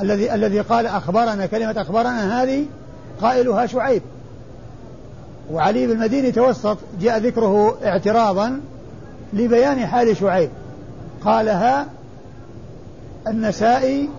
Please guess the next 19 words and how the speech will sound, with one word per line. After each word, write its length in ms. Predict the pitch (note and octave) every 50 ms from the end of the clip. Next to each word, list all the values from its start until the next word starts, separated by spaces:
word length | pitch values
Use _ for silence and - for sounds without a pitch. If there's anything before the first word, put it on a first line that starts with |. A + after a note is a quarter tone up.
| - - - - - - - - - - E3+
ناقلا 680 | F#3 A3+ B3+ C4+ B3+ - B3 A#3 A3+ A#3 A3+ A3 G#3+ G#3+ - - - - - - - -
إياها، 640 | A#3 G#3 G#3 G#3 A3 A#3 A#3+ C4 B3+ A3+ B3 C4+ G#3+
أي 120 | G#3 G3 F#3
هذه 200 | G#3+ G#3+ G#3+ G#3+
الكلمة، 500 | F3+ - A#3+ B3+ C4+ C#4 C#4 C#4+ D4 - - - - - - -
عن 220 | F3+ G3+ A3 G#3
شيخه 460 | D#3 B3 C#4 C4+ - G#3+ G#3+ G#3+ A3+
أبي 140 | G#3 G3+ G3+
داود. 320 | E3+ F#3 F3+ E3+ D#3 B2+ - - - - - - - - - - - - - -
وإذا 280 | C3+ D#3 G#3 A#3 C4 A#3
فقوله 560 | G#3 A#3 A#3 C4 C4+ C4+ B3+ A3+ G#3 A3 G#3+ -
"قال 240 | A#3 B3+ C#4+ C#4+ C#4+
أخبرنا" 760 | C4+ B3 G#3 F3+ G#3 A#3+ A#3+ A3+ G#3 G3+ G3 G3 G3+ G#3+ C#4 - - - - - - - - - - - - - -
قائل 380 | G#3+ A#3+ C#4 C#4 C4+ C4 C4 - - - - - - - - - - - - - - - - A3
الذي 320 | A#3 B3+ C4 A#3+ A#3+ B3+
قال 260 | B3 A#3 C#4 D4 C#4+
أخبرنا 600 | C#4+ C4 A#3+ - G#3+ C4+ C#4 C#4+ D4 D4+ D#4 D#4+
هو 240 | C#4 G3+ D4 C#4 B3
شعيب. 300 | F#3 A3 F#3+ G#3 D#3+